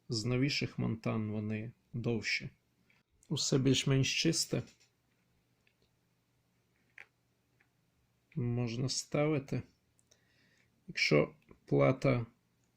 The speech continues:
буде робоча, то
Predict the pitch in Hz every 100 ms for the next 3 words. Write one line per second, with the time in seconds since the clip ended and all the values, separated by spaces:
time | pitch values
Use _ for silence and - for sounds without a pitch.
0 | _ _ _ _ _ _ - 135 131 123
1 | 131 143 220 233 - - - _ _ _
2 | - - - _ _ 165 175